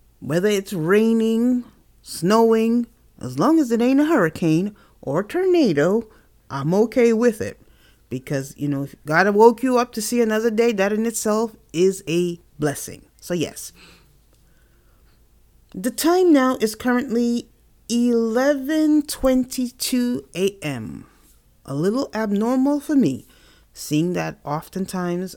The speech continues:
I record in the wee hours of the morning or in the late evenings. But yeah, so today I decided to take advantage of it and get it done early. 'Cause yeah, I still have, like, two more that I have to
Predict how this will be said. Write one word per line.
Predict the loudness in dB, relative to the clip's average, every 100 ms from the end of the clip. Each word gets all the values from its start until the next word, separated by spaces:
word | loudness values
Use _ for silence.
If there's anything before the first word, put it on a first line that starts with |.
| _
I | -12 -10
record | -8 -10 -10 -6 -6 -8 -12
in | -12 -12 -12
the | -12 -12 -14
wee | -8 -6 -6 -10 -12
hours | -10 -8 -8 -8 -10 -12 -12
of | -12 -6
the |
morning | -4 -2 0 2 4 4 2 -4 _ _ _ -20 _
or | -4 -2 -2 -4 -8 -12 _ _ _ _ -6
in | -4 -2 -4
the | -4
late | -4 -4 -6 _ -12
evenings. | -10 -10 -14 -16 -16
But | -12 -10
yeah, | -12 -14 -20 -20 _
so | -12 -8
today | -4 -2 -2
I |
decided | -2 -6 -6 -6 -8
to | -10
take | -10 -8
advantage | -4 0 2 2 2
of | 2
it | 0 -2
and | -6 -6 -4
get | -4 -2
it | -4 -8 -6
done | -2 -2 -4 -6 _
early. | -8 -6 -8 -14 -18
'Cause | -16 -12
yeah, | -12 -12
I |
still | -14 -10 -8
have, | -6 -6 -6
like, | -8 -14 -14
two | -10 -6
more | -2 -2 -4
that | -8
I | -12
have | -14 -16
to | -16 -16